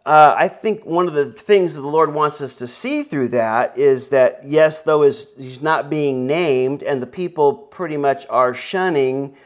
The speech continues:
you know, going back to the land and doing what the law said, God's hand is, is, is there. He is working, and it's not missing.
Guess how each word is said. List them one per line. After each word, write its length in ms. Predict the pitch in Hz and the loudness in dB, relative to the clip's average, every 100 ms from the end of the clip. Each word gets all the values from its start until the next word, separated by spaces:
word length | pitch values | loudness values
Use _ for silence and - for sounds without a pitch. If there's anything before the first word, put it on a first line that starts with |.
| _ _ _ | _ _ _
you 160 | 120 131 | -4 0
know, 480 | 127 127 143 143 127 | 2 4 4 2 -2
going 320 | 143 143 143 | 0 2 2
back 360 | 127 135 147 - | 4 2 2 -6
to 80 | |
the 140 | 135 131 | -2 0
land 540 | 131 131 127 131 131 | 2 0 0 -2 -4
and 140 | 110 110 | -6 -8
doing 280 | 135 143 | -4 -2
what 160 | 143 139 | 0 -2
the 80 | 127 | -2
law 400 | 127 127 127 127 | 2 6 6 4
said, 640 | 127 - 135 120 117 123 - _ - | -2 0 4 4 2 -2 -20 _ -8
God's 480 | 123 175 220 220 - | -4 2 2 0 -4
hand 680 | 196 180 151 127 123 127 135 _ _ _ _ - | -8 -2 0 0 0 -4 -8 _ _ _ _ 0
is, 560 | 143 131 135 127 - - | 4 6 4 0 -14 -8
is, 540 | 123 127 123 117 - - _ | -4 -2 -2 -6 -14 -20 _
is 240 | 127 113 110 | -6 -6 -4
there. 500 | 143 135 95 64 - - | 0 0 0 -10 -18 -12
He 180 | 165 | -2
is 160 | 170 143 | -2 0
working, 640 | 135 143 131 - 92 78 _ _ _ - | 2 4 4 -4 -16 -18 _ _ _ -6
and 160 | 139 | 0
it's 240 | 139 131 139 | 0 0 -4
not 340 | 139 147 - | 0 2 0
missing. 640 | 143 131 135 - 95 82 | -2 0 0 -4 -14 -20